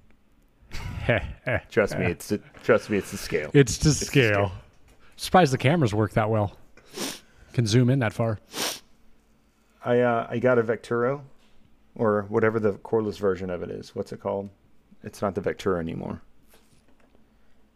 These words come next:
Speaker 2: The multi-tool.
Speaker 1: Yeah, Vecturo.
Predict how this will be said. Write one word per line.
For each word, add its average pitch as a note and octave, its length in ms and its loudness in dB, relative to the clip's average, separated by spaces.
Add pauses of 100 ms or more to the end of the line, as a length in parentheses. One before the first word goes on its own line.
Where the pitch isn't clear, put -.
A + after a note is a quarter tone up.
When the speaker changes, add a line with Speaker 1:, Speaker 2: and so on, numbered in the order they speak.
(520)
Speaker 2:
The A#2 100 0
multi-tool. - 520 -2 (1080)
Speaker 1:
Yeah, A#2+ 220 0
Vecturo. B2 420 -4